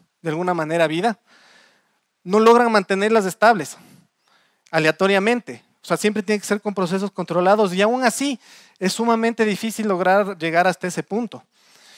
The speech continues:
Y claro, te dicen, otra vez viene la excusa del tiempo. Es que hubo mucho tiempo, hubo mucho tiempo. Pero lo que empiezan a descubrir es que más bien el tiempo es un enemigo.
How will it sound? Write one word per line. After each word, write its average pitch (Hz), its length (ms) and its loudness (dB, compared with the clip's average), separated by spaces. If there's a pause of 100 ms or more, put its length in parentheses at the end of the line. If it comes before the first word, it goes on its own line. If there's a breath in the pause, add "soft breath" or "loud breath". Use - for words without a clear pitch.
(280 soft breath)
Y 185 100 -8
claro, 247 280 4
te - 80 0
dicen, 208 420 -2
otra 185 280 2
vez 190 180 2
viene 185 400 0 (400 soft breath)
la 170 140 -4
excusa 175 360 -4
del 175 140 0
tiempo. 185 380 -6 (160)
Es 151 100 -14
que 185 140 -6
hubo 190 100 0
mucho 196 280 -2
tiempo, 202 320 -2
hubo 160 200 -6
mucho 180 240 -6
tiempo. 190 380 -6 (720 soft breath)
Pero 165 140 2
lo 185 100 4
que 202 80 0
empiezan 269 400 0
a 269 80 4
descubrir 233 540 2
es 226 100 4
que - 100 -6
más 202 200 -2
bien 220 180 -2
el 220 100 0
tiempo 233 300 0
es 220 60 -2
un 220 100 -4
enemigo. 202 500 -2